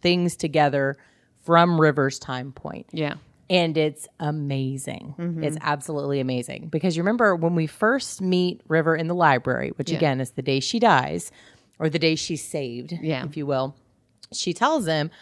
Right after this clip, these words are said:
Speaker 1: "Our last night together was
Speaker 2: Mm-hmm.
Speaker 1: spent
Speaker 2: On the,
Speaker 1: wherever."
Speaker 2: yeah, the Singing Towers of,
Speaker 1: The Singing
Speaker 2: um,
Speaker 1: Towers of what, at the restaurant, at the Singing
Speaker 2: Mm-hmm.
Speaker 1: Towers of whatever. And
Speaker 2: Yeah.
Speaker 1: it was amazing. It was glorious, whatever it was.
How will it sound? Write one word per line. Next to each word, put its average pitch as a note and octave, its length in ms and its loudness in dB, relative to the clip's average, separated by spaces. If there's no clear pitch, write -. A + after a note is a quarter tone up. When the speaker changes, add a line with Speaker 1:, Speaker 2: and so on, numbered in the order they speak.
Speaker 1:
"Our E3 180 6
last E3 400 4
night F3+ 280 -2
together E3+ 760 2
was E3 180 2
Speaker 2:
Mm-hmm. E3 100 -10
Speaker 1:
spent D#3+ 640 -2
Speaker 2:
On E3+ 120 2
the, E3 60 4
Speaker 1:
wherever." D3+ 360 4
Speaker 2:
yeah, D3 160 6
the D3+ 240 2
Singing F#3+ 340 0
Towers D#3 480 0
of, C3+ 180 -4
Speaker 1:
The C3+ 60 -4
Singing G3 220 2
Speaker 2:
um, G3+ 60 0
Speaker 1:
Towers F3+ 340 2
of E3 80 -8
what, E3+ 160 2
at F3+ 140 4
the E3+ 80 2
restaurant, F#3 720 0
at E3 80 -4
the D3 80 -6
Singing F3 280 -4
Speaker 2:
Mm-hmm. F#3 80 -4
Speaker 1:
Towers D#3+ 440 -2
of C#3 120 -14
whatever. C#3+ 600 -2
And D3 180 2
Speaker 2:
Yeah. D3+ 60 6
Speaker 1:
it D3 60 0
was D#3 320 -2
amazing. C3+ 500 -4
It C#3+ 80 -12
was C#3 100 -14
glorious, C3+ 460 -4
whatever C3 200 -6
it - 60 -12
was. - 180 -14